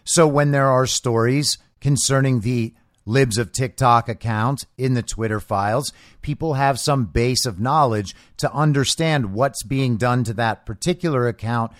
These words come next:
which allows them to understand that Twitter and the government working together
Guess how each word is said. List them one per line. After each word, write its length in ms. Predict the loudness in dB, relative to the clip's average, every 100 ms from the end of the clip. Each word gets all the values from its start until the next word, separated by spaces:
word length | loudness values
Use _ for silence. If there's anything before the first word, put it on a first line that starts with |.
| -20 _
which 180 | 0 2
allows 440 | 2 4 4 4
them 180 | 2 0
to 120 | 0
understand 760 | 0 0 0 0 -2 -2 0 0
that 320 | 0 -2 -4
Twitter 500 | -8 -4 0 0 0 -6 _ -4
and 340 | 0 2 0 -4
the 160 | -8
government 640 | -4 0 0 0 -2 -4 -8 _ -6
working 400 | -2 0 0 -2
together 580 | 0 0 0 0 -6